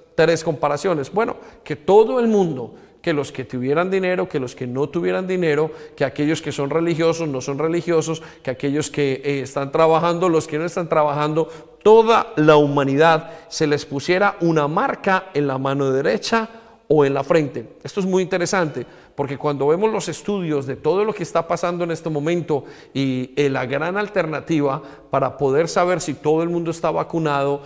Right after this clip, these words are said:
si la gente tiene todas las características para estar bien, donde van a poner su, eh, cuenta, un, eh, va a ser una solución excelente para colocar todos los datos de la medicina. Imagínate que tienes diabetes, o bueno, que una persona tiene diabetes,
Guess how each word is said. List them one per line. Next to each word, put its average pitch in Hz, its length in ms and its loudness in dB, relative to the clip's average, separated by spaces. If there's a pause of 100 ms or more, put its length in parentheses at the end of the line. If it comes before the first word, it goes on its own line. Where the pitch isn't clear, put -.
(140)
si - 160 -8
la 127 140 -2
gente 156 340 -4
tiene 165 320 -2
todas 175 320 2
las 170 160 -4
características 143 800 -4
para 131 200 -4
estar 135 280 -4
bien, 151 300 -4 (240)
donde 139 180 -2
van 143 180 2
a 160 80 4
poner 151 360 4 (200)
su, 123 380 -4
eh, 123 300 0
cuenta, 156 600 0
un, 135 360 -6
eh, 131 240 -4 (120)
va 135 100 0
a 131 40 -4
ser 156 120 0
una 139 180 0
solución 139 400 -2
excelente 160 840 -2 (260)
para 131 180 0
colocar 151 640 2
todos 202 280 4
los 196 160 2
datos 165 440 0 (240)
de 135 280 2
la 135 140 0
medicina. 147 640 -2
Imagínate 202 420 -4
que 156 140 -6
tienes 160 360 -2
diabetes, 175 600 0
o 127 420 -2
bueno, 127 320 2
que 135 80 -6
una 156 140 -2
persona 160 340 0
tiene 156 220 0
diabetes, 165 480 2